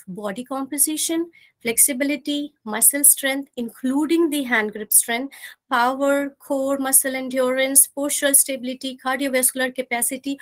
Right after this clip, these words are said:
All this examination or testing is been done for a particular, uh, astronaut. Now, followed by this, the data is matched with the standard criteria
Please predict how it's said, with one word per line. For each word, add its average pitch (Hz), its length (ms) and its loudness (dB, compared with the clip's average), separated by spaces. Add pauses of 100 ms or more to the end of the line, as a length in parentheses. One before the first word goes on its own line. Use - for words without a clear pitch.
(360)
All 339 320 4
this 330 300 4
examination 233 1040 0 (240)
or 254 160 0
testing 277 680 -2
is 247 180 0
been 254 240 -2
done 214 260 -4
for 240 180 -2
a 226 60 -6
particular, 214 640 -4 (600)
uh, 214 380 0
astronaut. 208 640 4 (540)
Now, - 120 -8
followed 339 680 4
by 370 200 6 (140)
this, 269 420 4 (260)
the 254 140 -4
data 247 560 -2 (240)
is 277 260 4
matched 226 720 -2 (120)
with 226 200 -2
the 254 120 -2
standard 240 720 0
criteria 233 800 -4